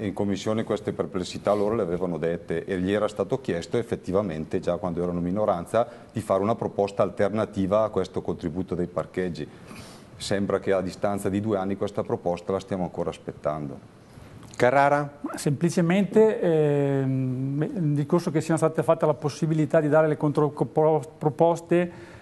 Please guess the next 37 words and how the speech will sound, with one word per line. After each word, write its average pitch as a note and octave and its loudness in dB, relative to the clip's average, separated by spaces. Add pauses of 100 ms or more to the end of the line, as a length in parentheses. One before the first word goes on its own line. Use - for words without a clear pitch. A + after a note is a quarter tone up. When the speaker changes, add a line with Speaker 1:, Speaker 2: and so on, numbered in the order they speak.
(140)
Speaker 3:
non D3 2
è E3 4
proprio D#3+ 2
così D#3 2
perché, D3 -2
ehm, B2+ -2
cioè, C#3 -2 (100)
Speaker 1:
Beh, F2+ -2
ci - -10
sono E2+ -2
i E2+ -2
verbali D#2 0
Speaker 3:
non E3 4
siamo F3 4
Speaker 1:
della F3 0
commissione. E3+ 6
Speaker 3:
stati, E3 2
Speaker 2:
Una C#3 6
volta. G2+ 2 (420)
Speaker 3:
non D#3 2
siamo E3 2
stati E3 2
mai, E3 4
eh, D3 4
diciamo C#3+ 2
così, C#3 2 (400)
eh, C#3 2
anche E3+ 4
nelle D3+ 2
commissioni, D#3 2 (220)
diciamo D#3+ 2
così, C#3+ 2
esterne D#3+ 4
informati D#3+ 2
di C#3+ 2
certe D3 0
situazioni. C#3+ 0